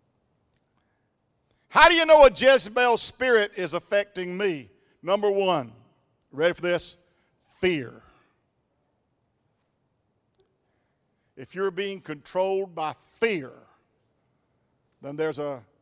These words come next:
Jezebel spirit somewhere that's controlling you. If you do everything that you do out of fear, and you do everything you do out of dread and worry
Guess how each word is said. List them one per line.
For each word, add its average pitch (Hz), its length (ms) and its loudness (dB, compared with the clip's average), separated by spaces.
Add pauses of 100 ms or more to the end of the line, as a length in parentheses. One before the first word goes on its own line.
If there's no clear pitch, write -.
(400)
Jezebel 165 540 -2
spirit 147 520 -6
somewhere 135 680 -10 (760)
that's 147 200 -8
controlling 135 600 -12
you. - 220 -20 (840)
If 147 180 -14
you 185 120 -8
do 196 240 -4
everything 214 500 -4
that 208 200 -8
you 214 120 -12
do 156 480 -4
out 139 160 -4
of 127 100 -10
fear, 131 460 -8 (800)
and 156 200 -2
you 151 100 -6
do 170 220 -6
everything 208 580 -2
you 208 140 -10
do 170 480 -2
out 139 120 -4
of 120 140 -10
dread 170 540 -2
and 131 240 -12
worry 165 560 0